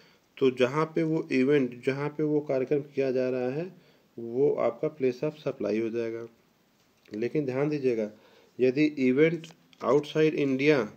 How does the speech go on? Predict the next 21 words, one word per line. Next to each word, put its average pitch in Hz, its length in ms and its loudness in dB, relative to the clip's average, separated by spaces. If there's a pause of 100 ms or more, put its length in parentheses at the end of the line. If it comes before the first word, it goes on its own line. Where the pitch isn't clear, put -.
(140)
बाहर 110 320 -4
जा, 113 220 0
किया 123 280 0
जा 120 120 2
रहा 120 220 0
है, 156 400 -8 (180)
तो 123 60 -4
place 131 340 0
of 147 80 0
supply 143 440 -2
क्या 147 140 -2
हो 147 100 0
जाएगा? 160 300 0
Location 139 540 0
of 147 240 -4
the 147 120 0
recipient, 120 520 -2
जहाँ 127 260 -4
का 147 120 -4
वो 139 160 2
recipient 131 640 -2